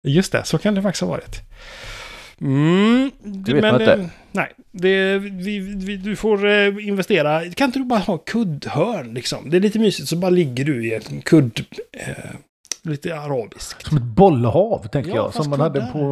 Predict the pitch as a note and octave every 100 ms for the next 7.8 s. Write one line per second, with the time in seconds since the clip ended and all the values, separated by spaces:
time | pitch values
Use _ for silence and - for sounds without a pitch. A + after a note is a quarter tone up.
0 | C#3 C#3 C#3+ D3 E3 F#2+ C#3+ F#3 B3 G3
1 | C#3+ C3 D#2+ - A#3 C4+ C4+ _ _ -
2 | - A3 G3+ F3 F3 F#3+ F#3+ F3+ F3+ F3+
3 | A3 - - - D#3+ - D4+ - D#3+ -
4 | - E3+ E3+ D3 C#3 D#3 C3 - B2+ -
5 | - - F3 B2+ A2 A#2 A2 - F2+ G2
6 | G#2+ E2 D2 A2+ G#2 F2+ E2+ F2 D#2 -
7 | - A#3 D#3+ F3 D#3 C#3 -